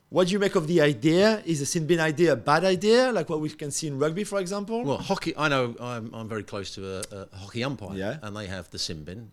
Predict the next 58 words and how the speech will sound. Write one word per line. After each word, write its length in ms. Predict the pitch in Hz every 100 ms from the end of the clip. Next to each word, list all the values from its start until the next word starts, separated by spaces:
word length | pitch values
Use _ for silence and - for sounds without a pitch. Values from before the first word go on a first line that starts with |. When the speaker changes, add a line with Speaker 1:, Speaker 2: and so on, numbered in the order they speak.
| -
Speaker 2:
and 340 | 98 95 90
they 140 | 98 98
say 200 | - 87
it 80 | 95
works 240 | 95 87
very 200 | 113 104
well 220 | 117 170
there, 160 | 98 82
because 320 | - - 98
when 200 | 123 117
you, 260 | 110 104 98 - _ -
if 120 | 113
a 60 | 107
player 300 | 135 113 104
gets 160 | 98
overheated 680 | 104 98 92 110 - 113 95
and 180 | 82 78
starts 540 | - - - 117 -
screaming 320 | - 113 98
and 80 | 98
shouting, 560 | - 104 98 117 104 107 104
rather 320 | 117 110 98
than 240 | 101 95
send 320 | 87 110 101
him 100 | 87 92
off, 220 | 113 -
you 60 |
say, 220 | 95 104 104 _ - _ _ - 117 113 107
you 120 | 98
go 160 | 120 98
off 180 | 123 -
for, 120 | 113
for 100 | - -
Speaker 1:
Yeah. 240 | 104 101 143
Speaker 2:
some 240 | 107 82
two 180 | - 113
minutes, 220 | 110 123
five 240 | - 117 98
minutes, 200 | 113 -
Speaker 1:
Yeah. 60 | 196
Speaker 2:
whatever 220 | 143 113
it 80 | 127
is, 240 | 104 101 - - _ 117
uh, 40 | 110 98
and 100 | 113
you 60 | 92
calm 220 | 123 110
yourself 340 | 92 104 90
down, 200 | 104 113
you 80 | 110
come 200 | 117 113
back 180 | 110 170
on. 140 | 131 - - - - -
And 140 | 156
there's 140 | 143
a 60 | 147
lot 260 | 180 214 190
of, 320 | 147 -